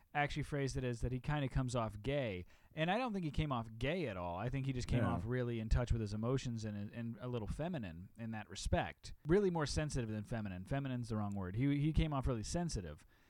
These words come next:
Speaker 2: Yeah, he just came off
Speaker 1: Um,
Speaker 2: like a pretty sensitive, which was great because they'd spent the whole previous, like, spoilers, but not that many spoilers really. Uh,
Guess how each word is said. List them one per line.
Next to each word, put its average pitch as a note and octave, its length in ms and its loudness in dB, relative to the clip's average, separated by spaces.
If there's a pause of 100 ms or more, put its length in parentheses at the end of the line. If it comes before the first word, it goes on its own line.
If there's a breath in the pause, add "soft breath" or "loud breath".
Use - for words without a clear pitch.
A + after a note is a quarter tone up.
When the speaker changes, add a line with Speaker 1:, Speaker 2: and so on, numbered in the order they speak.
(120 soft breath)
Speaker 2:
Yeah, C4+ 140 8
he D#3+ 80 8
just C#3 140 6
came D3+ 100 8
off D3 80 8
Speaker 1:
Um, C3 80 8
Speaker 2:
like B2 100 8
a A#2+ 60 6
pretty D3 200 8
sensitive, B2+ 400 2
which D#3+ 180 10
was E3 160 12
great D3+ 340 6
because A#2+ 300 4
they'd A#2+ 180 6
spent C3+ 300 2
the A#2 100 6
whole B2 140 10
previous, B2 640 6
like, A2 160 4 (160)
spoilers, A#2+ 680 8
but A2 160 -2
not G#2 180 4
that G#2 140 6
many F#2+ 140 4
spoilers D#2+ 420 0
really. D#2 240 0 (400 soft breath)
Uh, A2 480 8